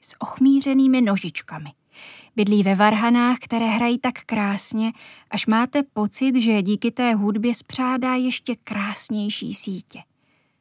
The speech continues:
Sleduje dění v kostele z výšky, zpovzdálí a se srdcem na dlani. A když se k němu přidá zvědavá myška Cukřenka, začíná příběh plný dobrodružství, úžasu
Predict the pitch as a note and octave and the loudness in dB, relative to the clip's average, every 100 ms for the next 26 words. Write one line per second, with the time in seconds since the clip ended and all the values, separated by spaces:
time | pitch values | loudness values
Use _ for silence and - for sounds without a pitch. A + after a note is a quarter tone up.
0 | _ _ - G3+ G3 G#3+ A3+ C4 C4+ C#4+ | _ _ -8 -2 2 2 4 6 6 8
1 | C4+ - A3+ - C4 C#4 G#3+ D#3+ F#3+ G#3+ | 6 2 -4 -4 -2 0 0 -2 -4 -6
2 | - - B3+ C#4 _ - - G#3 E3+ F3 | -10 -8 -6 -8 _ -14 -6 -4 -4 -4
3 | F#3 E3+ E3+ E3+ G3 A3+ - - - _ | -2 -2 -2 -2 -2 -4 -6 -20 -20 _
4 | - F3 A3+ - B3 - A#3+ G#3+ G3 F#3+ | -10 -4 -2 -2 -4 0 0 2 -2 -2
5 | F3+ D3 - _ _ _ - F#3 F#3+ - | -4 -6 -14 _ _ _ -10 -6 -4 -4
6 | A#3+ C#4 C#4 C#4+ - D4 D4+ G3+ G#3 A#3 | 0 4 4 4 0 0 0 0 0 2
7 | C4+ C#4+ C#4 C#4 D4 C4+ - - - G3 | 2 2 2 0 -4 -6 -8 -8 -4 -2
8 | G3 G3 G#3+ A#3 - - - - F#3 - | -2 -4 -8 -12 -18 -20 -20 -8 -6 -2
9 | A#3 C4 C4+ C#4 C4 C#4+ - C#4+ C4+ F#3+ | 2 2 2 0 0 -2 2 4 4 4
10 | G3 G3 G#3+ A3 A#3+ - - A3+ A#3 A#3 | -2 -2 -4 -2 -4 -4 -8 -6 -4 -4
11 | - - G#3+ G#3 G#3 A3 - A#3 | -8 -10 -6 -4 -4 -4 -6 -10